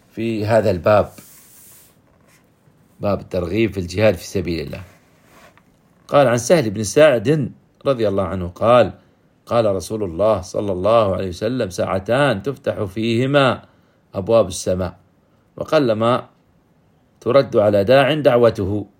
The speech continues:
عند حضور النداء والصف في سبيل الله." وفي لفظ: "اثنتان" أو "ثنتان لا تردان"،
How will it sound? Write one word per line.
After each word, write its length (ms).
عند 160
حضور 340
النداء 580
والصف 720
في 280
سبيل 400
الله." 380
وفي 220
لفظ: 280
"اثنتان" 680
أو 140
"ثنتان 480
لا 100
تردان"، 600